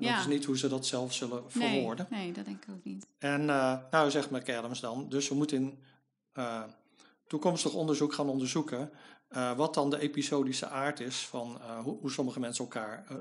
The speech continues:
Speaker 2: hun eigen leven zien, hè? Hoe episodisch is dat? Hoe Trump-achtig is dat nu eigenlijk? En, eh, hoe voelt het nu eigenlijk om op zo'n manier te, eh, je leven te leiden?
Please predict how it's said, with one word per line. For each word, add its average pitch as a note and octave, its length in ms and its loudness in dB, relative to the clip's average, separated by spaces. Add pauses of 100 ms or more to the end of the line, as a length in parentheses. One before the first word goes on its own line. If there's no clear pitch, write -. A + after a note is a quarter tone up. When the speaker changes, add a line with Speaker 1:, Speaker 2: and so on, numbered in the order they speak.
(140)
Speaker 2:
hun D3 120 2
eigen C3 280 0
leven D3 260 2
zien, A2+ 200 -4
hè? C#3+ 120 -2
Hoe C#3 240 2 (300)
episodisch D3 800 4
is B2+ 140 -4
dat? A#2+ 160 -6
Hoe C#3+ 180 2
Trump-achtig - 760 -2
is B2 140 -4
dat A#2 160 -8
nu A#2 80 -10
eigenlijk? A#2 500 -8 (640)
En, C#3 460 2
eh, B2+ 400 2 (600)
hoe D#3+ 180 0
voelt A3 240 6
het D#3 100 2
nu D3+ 120 2
eigenlijk C3+ 340 0
om C#3+ 80 2
op C3 160 0
zo'n D3+ 220 4
manier C#3 360 4
te, C#3 360 -4
eh, C3+ 180 -4
je D3 100 6
leven F3+ 300 4
te C3+ 100 0
leiden? A2 480 -2